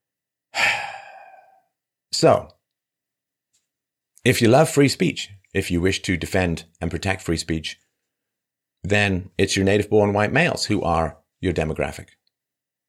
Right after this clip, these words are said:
Native-born white males in America are the most staunch defenders of free speech. No other group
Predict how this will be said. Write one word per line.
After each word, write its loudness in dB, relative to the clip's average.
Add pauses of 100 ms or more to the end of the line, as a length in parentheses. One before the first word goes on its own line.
(400)
Native-born 2 (560)
white 0
males -4 (460)
in 4
America -4 (380)
are 0
the -2
most -2
staunch -4
defenders -6 (260)
of -4
free -6
speech. -12 (380)
No 2
other -2
group -6